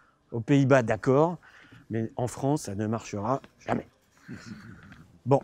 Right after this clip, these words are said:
donc on s'est dit, bah, merde, <laughs> faut peut-être conscience de trucs. Bon,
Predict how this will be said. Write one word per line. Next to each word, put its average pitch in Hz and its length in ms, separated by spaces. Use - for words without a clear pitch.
donc 123 260
on 123 40
s'est 120 160
dit, 131 120
bah, 101 540
merde, 135 140
<laughs> - 760
faut 139 140
peut-être - 340
conscience 131 420
de 117 160
trucs. 180 340
Bon, 110 160